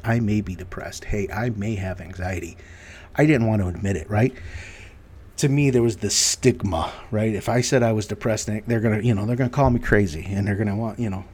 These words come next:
you know, f-, thirty years ago, if you told a person, if, if, you know, if you had anxiety and depression, they'd stick you in an asylum, right? Nineteen fifties and sixties, you know, people were thrown in there all the time, labeled as crazy. So, I mean, I guess I had that,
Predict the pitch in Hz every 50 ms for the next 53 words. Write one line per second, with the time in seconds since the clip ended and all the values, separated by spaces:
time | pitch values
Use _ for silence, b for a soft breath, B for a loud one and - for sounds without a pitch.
0 | - 107 - - - 123 120 101 101 - - 175 170 - - - - - - -
1 | - 190 185 196 185 185 160 123 117 151 175 180 151 117 107 95 101 95 98 104
2 | 120 123 123 131 - - - 117 110 - - 123 120 123 120 - 131 131 127 117
3 | - - 120 110 - - - - 113 127 123 - - 131 123 - 127 127 113 107
4 | - 151 147 127 131 113 110 104 101 117 117 113 107 104 98 92 - - - 139
5 | 156 - - 107 110 120 B B B B B B B B B - 143 180 - -
6 | - - 110 - - 113 104 104 101 92 90 - - 156 202 202 123 87 90 98
7 | 95 107 147 180 - - - - - - - - - - 131 123 143 147 - 131
8 | 117 - 143 143 143 - 175 151 127 107 101 - 143 151 - - 208 202 190 -
9 | - - - - - - - - - - - - - - - - - - - -
10 | - - 104 113 127 139 135 - 165 170 160 151 139 131 - - 143 139 143 143
11 | 143 139 143 147 143 135 139 135 - - 156 160 123 104 107 120 120 117 127 104
12 | 104 - - - - 120 127 131 104 76 - - B B B B B B B B
13 | B B B B B B B B B B - - - 156 151 147 151 147 - -
14 | 165 170 175 170 160 156 151 - 180 170 - - 147 139 143 135 127 120 123 113
15 | 117 -